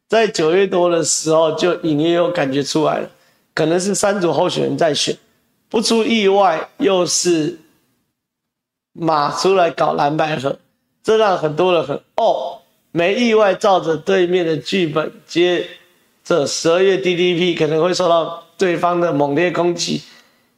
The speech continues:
企图改变氛围。想，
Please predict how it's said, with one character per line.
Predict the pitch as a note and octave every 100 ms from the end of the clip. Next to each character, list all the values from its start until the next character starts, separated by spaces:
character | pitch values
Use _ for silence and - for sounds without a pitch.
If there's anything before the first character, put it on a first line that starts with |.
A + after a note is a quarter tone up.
| _
企 | - C4+ B3+ F3
图 | E3+ E3 D#3 - - _ _ _ _ _ _ _
改 | E3+ D#3 D3+
变 | G#3 G3 E3
氛 | F#3+ F#3
围。 | F3 C#3+ C3 _ _ _ _
想， | - - F3+ F3